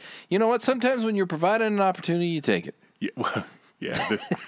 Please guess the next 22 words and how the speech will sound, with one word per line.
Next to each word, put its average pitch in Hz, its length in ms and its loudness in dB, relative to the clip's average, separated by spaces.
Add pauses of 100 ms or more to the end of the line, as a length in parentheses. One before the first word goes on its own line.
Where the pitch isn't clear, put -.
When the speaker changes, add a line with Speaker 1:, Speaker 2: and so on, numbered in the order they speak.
(340)
Speaker 2:
this, 135 180 0
he, 139 540 2
this, 156 300 2
this 160 240 0
guy 135 220 2
does 117 180 -4
not 127 200 2
let 117 100 -2
me 120 100 -2
forget 98 360 -4
this. 92 180 -4
So 98 100 0
I 113 60 2
just 120 140 -4
wanted 117 180 2
to 107 80 -2
let 107 160 0
him 104 180 0
know 98 160 -2 (360)
that 101 260 -2 (100)
<coughs> - 540 -4
I, 117 180 4